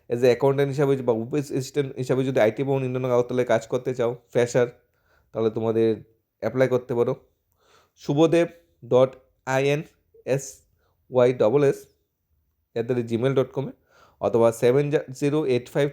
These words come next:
টু থ্রি এইট জিরো এইট ফাইভ এই নম্বরে। ফার্নিচার শোরুমের জন্য ছেলে মেয়ে চাই, বেতন আলোচনা ক্রমে দেওয়া হবে। নাইন ফোর থ্রি সিক্স ওয়ান টু ফাইভ এইট ফোর ওয়ান নম্বরে যোগাযোগ করে নিতে পারো। নেক্সট সেলসম্যান নিয়োগ করা হচ্ছে একটা সুনামধন্য কোম্পানিতে, থ্রি হুইলার গাড়ি বিক্রি করার জন্য সেলসম্যান নিয়োগ করা হচ্ছে।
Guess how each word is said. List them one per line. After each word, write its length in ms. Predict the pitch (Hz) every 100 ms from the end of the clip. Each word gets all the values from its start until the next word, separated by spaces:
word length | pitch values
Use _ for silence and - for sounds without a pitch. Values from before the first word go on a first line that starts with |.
| -
টু 160 | 160
থ্রি 340 | 160 156 147 - _ _
এইট 200 | 120 117
জিরো 180 | 143 135
এইট 160 | 113
ফাইভ 140 | 151 165
এই 140 | 139 110
নম্বরে। 360 | 92 87 - - _ _ _ _ _ _ _ _ _ _
ফার্নিচার 460 | 151 156 190 202 196
শোরুমের 520 | 190 185 190 190 185 _ _ -
জন্য 360 | 151 151 160 160
ছেলে 260 | - 131 143
মেয়ে 220 | 156 151
চাই, 140 | 160 233
বেতন 360 | 151 123 135
আলোচনা 380 | 120 127 151 147
ক্রমে 240 | 151 147
দেওয়া 200 | 143 143
হবে। 200 | 135 175
নাইন 260 | 254 131 127
ফোর 160 | 147 139
থ্রি 200 | 147 147
সিক্স 220 | 160 151
ওয়ান 220 | 127 127
টু 120 | 165
ফাইভ 260 | 170 120 120
এইট 240 | 131 113
ফোর 120 | 120
ওয়ান 140 | 117 127
নম্বরে 260 | 107 107
যোগাযোগ 360 | 107 104 101 104
করে 160 | 117 113
নিতে 200 | 113 117
পারো। 180 | 123 - _ _ _ _ _ _ _ 139
নেক্সট 260 | 165 175
সেলসম্যান 360 | 180 175 170 185
নিয়োগ 180 | 190 185
করা 160 | 180
হচ্ছে 340 | 175 - 196 190
একটা 440 | 147 147 147 147 -
সুনামধন্য 480 | 147 151 151 151 147
কোম্পানিতে, 580 | 143 131 143 143 165
থ্রি 160 | 185 135
হুইলার 240 | 131 135
গাড়ি 160 | 135 135
বিক্রি 280 | 127 127 131
করার 220 | 135 131
জন্য 260 | 135 131 131
সেলসম্যান 380 | 127 127 143
নিয়োগ 140 | 135 131
করা 160 | 131
হচ্ছে। 260 | 123 131